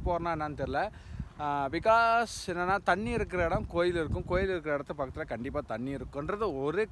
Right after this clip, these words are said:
கற்பனையில இப்ப லடாக் போயிட்டு இருக்கோம். போயிட்டு என்ன நடக்குதுன்னு பார்ப்போம். இந்த நாள் இணையனாகவே முடிஞ்சது. So, இப்ப அடுத்தது கோயிலான போவோம், எப்படி இருக்குன்னு சொல்லிட்டு நம்ம பார்க்கலாம். ஓகேவா? So, எப்படி இருக்கு, நீங்களே அந்த வியூவை மட்டும் பாருங்களேன்,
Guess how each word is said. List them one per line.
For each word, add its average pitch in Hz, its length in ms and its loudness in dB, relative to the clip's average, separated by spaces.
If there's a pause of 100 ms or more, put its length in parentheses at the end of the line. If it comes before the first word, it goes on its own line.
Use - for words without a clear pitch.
(100)
கற்பனையில 202 600 2
இப்ப 180 160 -2
லடாக் 143 360 2
போயிட்டு 151 260 -2
இருக்கோம். 170 320 -2 (920)
போயிட்டு 240 460 6 (680)
என்ன 190 300 2
நடக்குதுன்னு 175 320 0
பார்ப்போம். 170 500 2
இந்த 175 280 0
நாள் 175 320 4
இணையனாகவே 160 560 0
முடிஞ்சது. 151 560 -2
So, 170 180 -4
இப்ப 139 220 -2
அடுத்தது 185 360 -2
கோயிலான 165 400 0
போவோம், 143 420 -4 (320)
எப்படி 147 320 -2
இருக்குன்னு 151 180 -4
சொல்லிட்டு 135 280 -4
நம்ம 110 140 -4
பார்க்கலாம். 110 320 -6
ஓகேவா? 185 360 4 (560)
So, 196 120 6
எப்படி 247 140 4
இருக்கு, 254 180 4
நீங்களே 233 260 2
அந்த 196 200 6
வியூவை 214 360 0
மட்டும் 170 420 -2
பாருங்களேன், 147 600 0